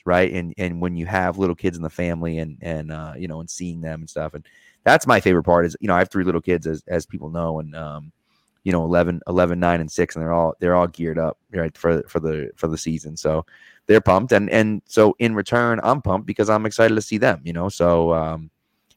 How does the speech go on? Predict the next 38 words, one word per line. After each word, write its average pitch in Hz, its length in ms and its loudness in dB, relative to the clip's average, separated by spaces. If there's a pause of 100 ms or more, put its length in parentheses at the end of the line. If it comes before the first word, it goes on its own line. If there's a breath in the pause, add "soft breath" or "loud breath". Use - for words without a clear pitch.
(100)
it, 98 240 2
it 98 180 -2
keeps, - 380 -4 (120)
it 113 100 -2
keeps - 280 -4
you 131 100 4
young, 85 340 2 (100)
you 92 120 -2
know, 90 140 2
seeing 87 300 -4
them, 80 240 -6
and 82 100 -6
it's, - 280 -10
it's 90 180 -2
fun. 76 240 -4
So, 78 260 -6 (420 loud breath)
uh, 90 180 4
anything, 131 380 4
anything 123 280 2
though 117 140 6
specific 107 420 0
you 101 100 0
guys 98 220 4
have 87 140 -2
done, 95 240 4
any, 90 200 -2
like, 85 260 -2 (260)
rituals 95 720 2
or, 80 360 -2
or 82 140 -4
things 90 260 -4
you 85 100 -2
guys 85 180 0
do 90 100 0
for 80 120 -6
Christmas 90 280 -6
every 92 200 0
year? 98 100 -6